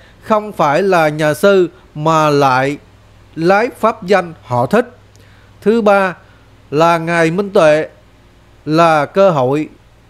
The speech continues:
khiến cho người ta cãi nhau, chỉ trích, chia rẽ nhau. Thứ tư là Ngài Minh Tuệ tu không tạo ra của cải,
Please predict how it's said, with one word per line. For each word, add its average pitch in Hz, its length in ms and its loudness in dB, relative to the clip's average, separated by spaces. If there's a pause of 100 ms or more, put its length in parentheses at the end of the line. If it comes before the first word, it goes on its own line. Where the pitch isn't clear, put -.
(200)
khiến 240 340 -2
cho 190 220 4
người 170 240 -2
ta 180 300 0
cãi 165 260 -2
nhau, 180 380 -2 (160)
chỉ 156 260 0
trích, 233 220 -2 (320)
chia 185 260 2
rẽ 139 220 2
nhau. 175 300 2 (720)
Thứ 220 140 0
tư 202 280 2 (380)
là 156 180 0
Ngài 156 360 0
Minh 180 240 -4
Tuệ 139 400 0 (260)
tu 196 340 2
không 185 320 -4
tạo 143 300 -2
ra 175 340 0
của 160 240 -4
cải, 160 380 0